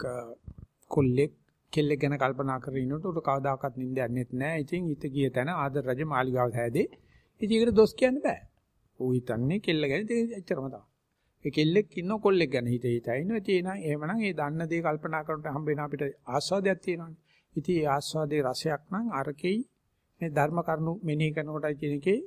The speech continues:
වෙනසක් නැත්තේත් නෑ. වෙනසක් තියෙනවා. නමුත් මේ දෙකම තියෙන්නේ වමාරා කෑමක් කියලා මං කියනවා. මේ වමාරා කෑම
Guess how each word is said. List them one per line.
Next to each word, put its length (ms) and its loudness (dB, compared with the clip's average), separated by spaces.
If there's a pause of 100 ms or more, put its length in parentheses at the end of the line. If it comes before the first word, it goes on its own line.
වෙනසක් 420 -2
නැත්තේත් 400 2
නෑ. 240 0 (460)
වෙනසක් 260 -2
තියෙනවා. 420 4
නමුත් 260 -6
මේ 160 -2
දෙකම 340 2
තියෙන්නේ 300 -2
වමාරා 420 0
කෑමක් 340 -2
කියලා 260 -8
මං 120 -12
කියනවා. 280 -18 (520)
මේ 100 4
වමාරා 500 4
කෑම 260 0